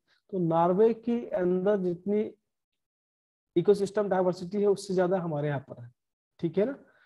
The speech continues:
अगर आप नॉर्वे या किसी से compare करें, क्योंकि हमारे पास क्या है, देखो कितना ढेर सारा हमारे पास सारे type के ecosystem, ecosystem अगर देखा जाए, ecological condition हमारे अंदर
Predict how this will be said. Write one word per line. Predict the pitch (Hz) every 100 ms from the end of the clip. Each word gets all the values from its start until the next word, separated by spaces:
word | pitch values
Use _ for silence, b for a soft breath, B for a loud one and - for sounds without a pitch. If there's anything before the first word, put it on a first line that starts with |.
| b b b 165
अगर | 175 202
आप | 208 180
नॉर्वे | 170 170 202 202 - _ _ _ _ _
या | 185
किसी | 208 214 - 240
से | 233 277
compare | 247 180 160 170
करें, | 151 165 160
क्योंकि | 196 196
हमारे | 196 190
पास | 202 220 220
क्या | 233
है, | 202
देखो | 190 214
कितना | 202 220
ढेर | 190 180
सारा | 190 196
हमारे | 190 185
पास | 175 185 185 - _ -
सारे | - 190 240
type | 233 202 190
के | 202
ecosystem, | 190 190 180 - 180 175 170 - 175
ecosystem | 170 190 185 180 - 185
अगर | 170 165
देखा | 160 156 165
जाए, | 170
ecological | 165 175 170 170
condition | 160 156 151 165
हमारे | 156 151 151
अंदर | 165